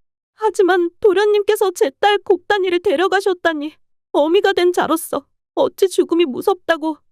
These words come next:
자식을 찾지 않겠습니까? 도련님께서 곡단이에게 험한 짓이라도 했다간 하늘이 노할 것입니다. 부디 제 딸을 돌려주십시오. 제 딸을 돌려주시면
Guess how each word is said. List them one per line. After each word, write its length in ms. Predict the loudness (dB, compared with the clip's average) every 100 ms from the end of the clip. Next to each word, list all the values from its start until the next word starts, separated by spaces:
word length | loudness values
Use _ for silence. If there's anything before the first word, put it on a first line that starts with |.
| _
자식을 380 | -4 -4 -4 -2
찾지 320 | -2 -2 -2
않겠습니까? 960 | -2 0 -2 -2 -6 -8 -6 -6 -6 _ _ _ _ -2
도련님께서 880 | 0 2 2 0 0 0 0 0 -2 -4
곡단이에게 600 | -4 -2 -2 -2 -2 0
험한 340 | 0 0 0
짓이라도 520 | 0 0 0 0 0
했다간 540 | -2 -2 -2 -2 -4 -6 _ _
하늘이 360 | -4 0 2 0
노할 240 | 0 0
것입니다. 760 | 0 -2 0 -2 -2 -4 -6 _ _ _ _ _
부디 360 | 0 2 0 -2 _
제 160 | -2 -2
딸을 320 | 0 0 0
돌려주십시오. 1080 | 0 2 2 2 -2 -4 -12 -4 -2 -2 -4 _ _ _ _
제 160 | -4 -4
딸을 340 | 0 0 0 0
돌려주시면 960 | 2 2 2 0 0 0 0 -2